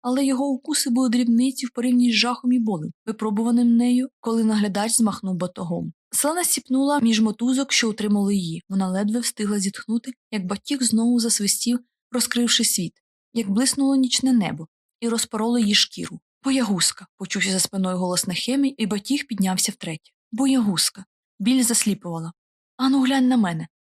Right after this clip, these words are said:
сказала Нехемія. Селені було не підняти голову і не обернутися. "Дивись на мене", я сказала.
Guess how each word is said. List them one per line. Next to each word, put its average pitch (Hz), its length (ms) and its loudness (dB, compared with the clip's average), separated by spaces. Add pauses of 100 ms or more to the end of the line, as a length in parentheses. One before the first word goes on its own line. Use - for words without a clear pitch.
сказала 202 440 -2
Нехемія. 175 480 -2 (220)
Селені 330 380 0
було 302 220 0
не 302 80 0
підняти 254 420 0
голову 285 440 0
і 240 60 0
не 247 100 2
обернутися. 214 580 -2 (120)
"Дивись 254 380 0
на 233 80 2
мене", 196 260 2
я 175 80 -2
сказала. 165 520 -4